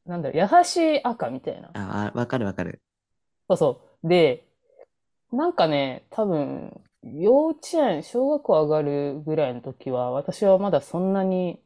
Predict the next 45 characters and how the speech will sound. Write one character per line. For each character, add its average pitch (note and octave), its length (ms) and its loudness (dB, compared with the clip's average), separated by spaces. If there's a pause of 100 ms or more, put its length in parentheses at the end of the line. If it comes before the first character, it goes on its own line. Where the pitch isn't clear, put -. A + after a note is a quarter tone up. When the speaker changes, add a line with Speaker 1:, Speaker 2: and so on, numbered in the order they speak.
(800)
Speaker 1:
な D#3+ 100 -6
ん D3+ 80 -6
だ B2 80 -6
ろ A2+ 180 -14
う、 - 40 -20 (760)
あ F3 80 -4
ん F#3 60 0
ま F#3 80 2
り E3+ 300 2 (880)
女 G3 260 -2
の G3 120 0
子 G3 140 0
ら F#3 120 4
し D3+ 380 0
い - 100 -20
服 - 380 -8
が B2 200 -4
嫌 D#3+ 240 2
と B2+ 140 -4
か、 - 120 -8
な D3 80 -10
ん D3 40 -10
か - 60 -16
さ、 - 220 2
そ C4 180 6
う - 20 10
い - 40 10
う - 20 6
の D3+ 80 2
が B2+ 60 -4
な、 D#3+ 220 -2 (420)
な A3 60 -4
か A3 80 2
っ - 100 -4 (160)
た C3+ 120 -8
ん A2+ 200 -12
だ A2 80 -10
よ G#2+ 60 -10
ね。 B2+ 200 -8 (100)
Speaker 2:
あ A#2 60 -8
ー。 A#2+ 520 -2
Speaker 1:
あ - 40 2
ん C3+ 100 -2
ま B2+ 100 -2
り。 A#2+ 80 -6